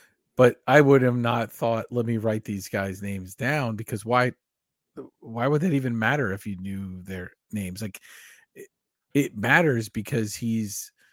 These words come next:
attempting to take control of the situation, but I would be just wanting to be,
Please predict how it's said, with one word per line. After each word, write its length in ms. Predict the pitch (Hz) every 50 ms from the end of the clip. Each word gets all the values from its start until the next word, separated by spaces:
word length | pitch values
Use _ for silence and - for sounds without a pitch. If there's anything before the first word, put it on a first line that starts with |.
| _ _ _ _ _ _ _ _ _ -
attempting 560 | 117 - - 139 135 127 123 - 131 110 104
to 160 | - 117 98
take 260 | - - 135 113 -
control 580 | - 131 95 - - - 127 120 131 135 123 113
of 100 | 101 92
the 100 | 98 95
situation, 1000 | - - 110 - - - 95 90 104 123 151 156 - - 117 101 92 87 98 107 _ _ _ _ _ _ _ _ _ _ _ _ _ _ -
but 160 | 117 107 - -
I 200 | 117 123 131 139
would 180 | 131 131 120 107
be 180 | 110 110 104
just 360 | 98 - - 110 104 - -
wanting 340 | 113 104 107 104 104 98 98
to 140 | - - 95
be, 340 | 101 101 95 92 90 87